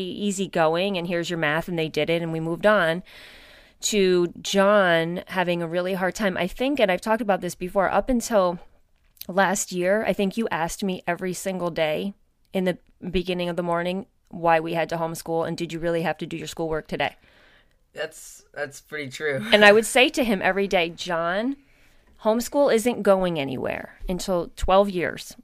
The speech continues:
Speaker 1: right? You're gonna go do this till you're in twelfth grade. It's not going anywhere. So why do you complain about it every morning if it's not, it's not like tomorrow I'm gonna say, 'You know what, John, you complained about it, so let's just forget this whole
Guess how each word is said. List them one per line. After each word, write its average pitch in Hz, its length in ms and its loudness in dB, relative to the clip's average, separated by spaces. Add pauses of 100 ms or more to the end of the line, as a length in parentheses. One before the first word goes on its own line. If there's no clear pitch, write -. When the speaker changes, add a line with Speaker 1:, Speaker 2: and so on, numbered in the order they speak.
(440)
Speaker 1:
right? 185 240 0
You're 185 160 -8
gonna 180 140 -2
go 180 160 0
do 202 160 -2
this 214 160 0
till 214 140 0
you're 190 160 2
in 185 80 -2
twelfth 180 300 2
grade. - 300 -6
It's - 140 -12
not 190 240 2
going 269 320 4
anywhere. 160 380 -2
So 180 200 0
why 170 380 4
do 247 100 0
you 285 140 0
complain 247 800 0
about 170 360 4
it 170 100 0
every 180 240 4
morning 175 500 4
if 208 180 2
it's 202 200 2
not, 196 440 6
it's 208 180 0
not 208 180 2
like 220 120 0
tomorrow 185 440 4
I'm 175 100 -2
gonna 180 140 -4
say, 185 160 -4
'You 202 120 -6
know 247 140 -6
what, 269 200 -6
John, 269 280 -4
you 233 120 -2
complained 311 540 -8
about 135 280 -10
it, - 100 -14
so - 140 -12
let's 233 240 -8
just - 240 -12
forget 202 320 -2
this 240 160 -6
whole - 260 -8